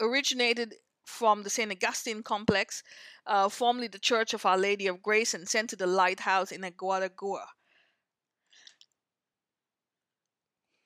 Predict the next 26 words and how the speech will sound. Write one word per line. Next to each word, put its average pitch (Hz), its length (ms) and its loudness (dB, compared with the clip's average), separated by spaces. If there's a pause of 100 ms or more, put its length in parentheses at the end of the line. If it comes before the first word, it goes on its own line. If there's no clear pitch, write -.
(460)
Um, 220 340 2 (680)
it 247 100 -10
was 240 140 2
also 302 240 4
used 294 340 0
as 220 180 2
the 214 80 -2
bell 220 340 6
of - 240 0
inquisition 254 800 -2
and 214 120 -6
was 196 200 -8
used 247 400 -6
for 202 280 -2
the 202 280 -10 (200)
auto 254 440 2
da 202 160 -2
fe, 302 560 -2 (260)
or 175 180 -4
act 240 280 2
of 180 100 -6
faith, 247 320 0 (160)
to 214 80 -14
be 196 100 -12
declared 240 560 0
by 185 140 0